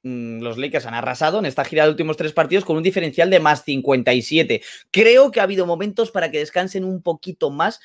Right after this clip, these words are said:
y eso que no son los jugadores que más están jugando de la N B A, es cierto que nos lo van a decir, es cierto, pero creo que pueden descansar un poquito más y más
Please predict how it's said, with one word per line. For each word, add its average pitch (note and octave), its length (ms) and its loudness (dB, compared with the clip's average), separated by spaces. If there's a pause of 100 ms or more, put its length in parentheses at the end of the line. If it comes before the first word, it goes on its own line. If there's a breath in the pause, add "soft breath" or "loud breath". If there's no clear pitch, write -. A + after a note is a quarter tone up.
(120 soft breath)
y D#3 80 -2
eso F3+ 120 -2
que F3 80 0
no E3+ 80 0
son E3 140 0
los D3+ 80 2
jugadores D3+ 260 0
que D3+ 120 -4
más D3 160 -4
están C#3 180 -6
jugando C3+ 240 0
de B2 80 2
la A#2+ 80 0
N A2+ 140 -4
B A#2 100 0
A, E3+ 160 0
es A#2+ 160 -6
cierto D3 260 -4
que F#3+ 80 -6
nos B2+ 120 -2
lo B2 80 0
van C3 140 0
a B2+ 60 2
decir, D3 300 -2 (160 loud breath)
es G3 180 2
cierto, D#3+ 300 4
pero F3+ 160 2
creo G3 160 2
que C4 120 4
pueden G3+ 220 0
descansar F#3 440 0
un G#3+ 80 -2
poquito F#3 240 -2
más D#3 180 -4
y D#3 60 -6
más G3+ 420 0